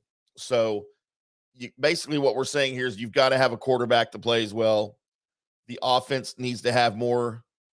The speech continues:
uh, deep balls to create a bigger threat downfield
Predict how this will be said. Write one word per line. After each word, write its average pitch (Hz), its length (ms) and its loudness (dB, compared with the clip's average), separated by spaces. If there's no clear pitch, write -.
uh, 104 240 -2
deep 131 360 -8
balls 117 580 4
to 120 100 -14
create 123 320 -2
a 113 40 -2
bigger 120 280 0
threat 127 340 2
downfield 113 640 -2